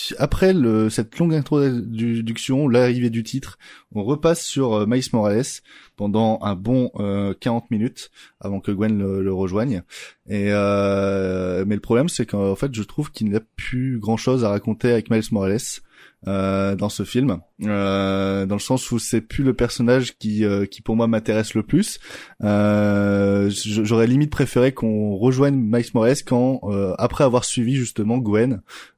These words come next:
euh, dans cette, euh, dans cette, euh, organisation gérée par Miguel, euh, qu'on apprenne à connaître cette organisation avant de rejoindre Miles,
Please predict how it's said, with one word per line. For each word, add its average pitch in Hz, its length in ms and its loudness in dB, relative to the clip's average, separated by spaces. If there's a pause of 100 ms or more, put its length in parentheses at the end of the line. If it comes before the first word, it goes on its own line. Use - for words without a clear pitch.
euh, 95 180 0
dans 123 200 4
cette, - 340 -4
euh, 98 500 4
dans 98 120 -2
cette, 98 280 -6
euh, 85 300 -4 (320)
organisation 107 720 0 (160)
gérée 98 300 0
par 98 160 0
Miguel, 107 400 2 (420)
euh, 98 240 0
qu'on 107 160 -2
apprenne 110 220 2
à 113 60 2
connaître 123 240 0
cette 117 200 -2
organisation 123 560 2
avant 123 220 4
de 139 80 4
rejoindre 117 400 4
Miles, 131 400 2